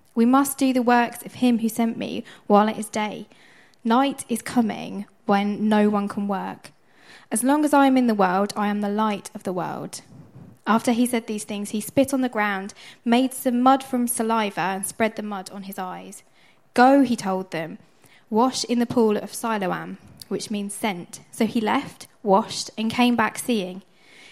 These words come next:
His neighbours and those who formerly had seen him as a beggar said, "Isn't this the man who sat begging?" Some of them said, "He's the one." "No,"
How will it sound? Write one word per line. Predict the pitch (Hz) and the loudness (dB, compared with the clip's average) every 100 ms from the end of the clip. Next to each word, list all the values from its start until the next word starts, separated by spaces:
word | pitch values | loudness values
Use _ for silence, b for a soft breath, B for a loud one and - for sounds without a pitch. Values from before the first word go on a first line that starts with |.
| b | b
His | 233 214 | 2 4
neighbours | 262 285 254 196 214 | 4 4 4 2 2
and | 220 226 | 0 2
those | 220 220 | 2 0
who | 220 | -4
formerly | 208 269 262 247 | 2 4 4 4
had | 220 220 | 0 -4
seen | - 254 240 | -2 0 0
him | 214 | -2
as | 208 | -4
a | 202 | 0
beggar | 254 233 196 | 0 0 -6
said, | - 180 202 b b b | -8 -10 -10 b b b
"Isn't | 294 294 285 | -2 0 2
this | 320 320 | 0 2
the | 285 | 0
man | 302 254 180 | 2 2 0
who | 202 | -4
sat | 196 240 - | -2 -4 0
begging?" | - - 98 190 - b b b b - | -2 -2 -6 -10 -16 b b b b -6
Some | - 269 | 2 2
of | 285 262 | 2 0
them | 208 | -4
said, | 208 196 196 - | -4 -6 -6 -6
"He's | - 226 208 | 0 0 2
the | 214 233 | 0 0
one." | 185 190 - - _ | 0 -6 -18 -20 _
"No," | 240 302 285 185 | -2 0 0 -2